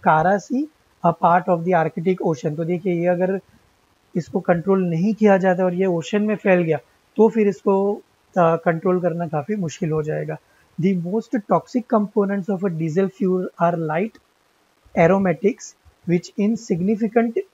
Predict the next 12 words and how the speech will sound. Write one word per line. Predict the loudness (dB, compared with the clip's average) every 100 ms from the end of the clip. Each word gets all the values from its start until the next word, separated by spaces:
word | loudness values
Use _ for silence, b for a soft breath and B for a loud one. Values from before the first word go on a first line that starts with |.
| _
quantities | 0 2 2 0 0 0 0
will | 0 2
nevertheless | 2 2 2 0 0
dissolve | -4 2 2 2
in | 0
water | 0 -2 0
and | -2 -2 -2
can | -2 0
in | -2 -4 -4 -2
no | 0
way | 2 0
be | -2